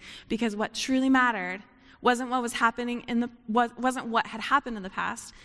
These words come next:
wasn't what was happening right now with his suffering in prison, but what was, what mattered was attaining the prize in the future, knowing that it was all gonna be worth it. What is our focus? Where is our focus?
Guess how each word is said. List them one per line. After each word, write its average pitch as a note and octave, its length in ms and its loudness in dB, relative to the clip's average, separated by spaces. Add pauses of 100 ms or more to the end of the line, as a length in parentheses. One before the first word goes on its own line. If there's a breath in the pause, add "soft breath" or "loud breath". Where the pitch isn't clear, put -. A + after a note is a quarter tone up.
(140 loud breath)
wasn't C#4+ 360 2
what C#4 120 -2
was B3+ 120 -6
happening A3+ 440 0
right A3 200 -2
now G3 200 0
with G3 100 -6
his F#3+ 160 -6
suffering G3 480 -2
in F#3+ 100 -4
prison, G3+ 400 -6 (320 loud breath)
but B3+ 120 6
what C4 220 0
was, C4+ 220 -4 (460)
what - 200 2
mattered C4+ 340 4
was A3 180 -4
attaining B3 420 0
the G#3+ 80 -4
prize G3 360 -2
in F#3 80 -12
the F3 60 -12
future, F3 560 -12 (420 soft breath)
knowing A3 280 0
that G#3 120 0
it G3 40 -2
was F#3+ 160 -4
all F3+ 160 -2
gonna F3 160 -10
be F3 100 -8
worth E3+ 240 -8
it. - 180 -10 (300 loud breath)
What A#3 420 4
is A#3 300 0
our G3+ 320 2
focus? F#3+ 540 -4
Where A3+ 320 2
is - 240 -4
our F#3 160 -8
focus? - 760 -10